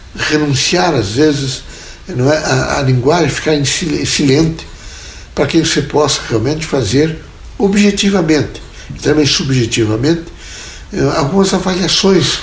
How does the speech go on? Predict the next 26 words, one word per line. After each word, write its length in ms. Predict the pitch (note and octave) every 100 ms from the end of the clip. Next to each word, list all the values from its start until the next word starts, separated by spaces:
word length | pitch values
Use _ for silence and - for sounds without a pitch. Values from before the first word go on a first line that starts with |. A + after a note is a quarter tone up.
| -
que 60 |
são 320 | - E3+ E3 - - - -
extremamente 720 | - - A#3+ A3+ E3+ F3+ F3
importantes 840 | C#3 D3 G#2+ - E3 D#3+ F3+ - - - - -
no 120 | D3+
decurso 580 | D3 C3+ E3 E3 - C#3
do 160 | B2+
trânsito, 600 | B2 B2+ B2+ G#2+ - G#2 - - - - -
não 200 | G#2+ C#3
é, 220 | D3+ D3+
de 340 | B2+ A#2 A2 -
encarnado 680 | A#2+ C3 G#2+ C3 E3+ F3 G3
ou 100 | G#3+
de 140 | G#3
desencarnado. 800 | E3 G3+ G#3 A3 B2+ G#2+ G2 - - - - - -
Nós 180 | B2+ B2+
estamos 420 | A#2+ - C#3+ C#3+
continuamente, 840 | - C3 - B2+ A#2 A2 D#3+ - - - - - - A2+
não 140 | B2+
é, 220 | C3 - - - -
com 240 | B2+ C#3+ C#3+
os 140 | C3
nossos 340 | D3+ B2+ -
sentidos 580 | - A#2+ - C#3 A#2+ G#2+
todos 380 | - D3 C3+ -
postos 640 | - C#3 C#3+ - F#3+ -